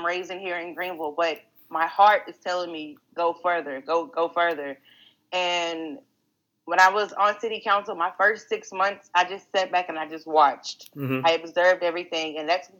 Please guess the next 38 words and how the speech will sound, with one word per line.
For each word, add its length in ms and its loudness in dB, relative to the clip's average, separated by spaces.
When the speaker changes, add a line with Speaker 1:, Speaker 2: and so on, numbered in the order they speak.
Speaker 1:
started, 400 -4
you 80 -14
know, 280 -2
for 100 -6
me 160 -6
to 100 -4
be 180 -4
like, 280 4
"Ask 280 6
this 160 -4
question, 420 -4
Kristen." 320 -8
People 360 2
are 140 6
asking 420 4
questions, 420 -4
but 80 -4
they're 80 -2
not, 320 0
they're 100 2
not 140 4
asking 320 0
the 80 -6
right 300 2
questions. 640 -8
And 600 -2
I 120 8
realized, 600 4
too, 380 -8
a 80 4
lot 220 4
of 100 -4
times 360 -2
when 120 -8
you're 120 -2
on 100 -2
city 200 -4
council, 540 -2